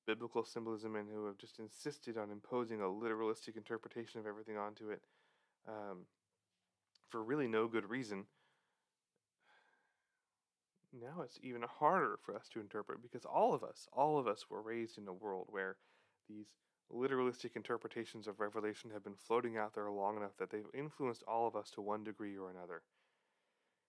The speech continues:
And we really have to overcome that, because there is so much in Revelation that, that's going on, and all of it is couched in this deep, rich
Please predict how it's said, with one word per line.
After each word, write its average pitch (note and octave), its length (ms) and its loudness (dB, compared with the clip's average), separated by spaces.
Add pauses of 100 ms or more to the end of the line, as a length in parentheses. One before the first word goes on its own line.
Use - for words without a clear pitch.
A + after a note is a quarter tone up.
(240)
And A#2 60 -8
we B2+ 120 2
really C#3 340 6
have B2+ 220 4
to B2+ 80 0
overcome A2 480 0
that, F2+ 180 -8 (1120)
because A2 220 -2
there A#2 160 2
is A2+ 100 -2
so C3 360 0
much A#2 320 -2
in A#2 140 -6
Revelation G#2 680 -4 (400)
that, F#2 100 -8
that's G#2+ 300 -12
going A2+ 200 -2
on, G2+ 280 2
and G2+ 160 -4 (100)
all C3+ 180 6
of A#2 100 -2
it G#2 80 -4
is G2 140 -12 (120)
couched A2 320 -2
in G#2+ 80 -8
this G2+ 180 -14 (100)
deep, A#2+ 220 -4 (260)
rich C#3+ 260 -10